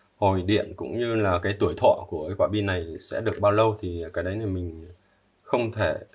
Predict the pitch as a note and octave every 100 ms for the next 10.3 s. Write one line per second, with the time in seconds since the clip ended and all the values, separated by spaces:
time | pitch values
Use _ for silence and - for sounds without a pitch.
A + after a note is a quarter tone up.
0 | - F#2+ A2+ A2 G2+ B2 A#2 A#2 A2 -
1 | A#2 A2+ F2 D2 - D#2 F#2 A2 G2 F2
2 | - _ - E2 - C#2+ D2+ - - -
3 | - F2+ A2 - _ _ _ _ - B2
4 | A#2+ G#2 A#2+ A2+ A#2+ - F#2+ G2 F#2 F#2
5 | G#2 A2 - G2 F#2+ G#2+ F#2+ A2 G#2+ -
6 | F2+ G2 G2 E2 G#2+ - F2+ F2 F2 E2
7 | G2+ G#2 F#2+ A2+ - - F#2 F2 F#2+ -
8 | C#2+ F#2+ G#2 G2+ - _ _ _ _ _
9 | _ _ A2 - G#2+ F#2+ F#2+ F#2+ - -
10 | G#2 A#2+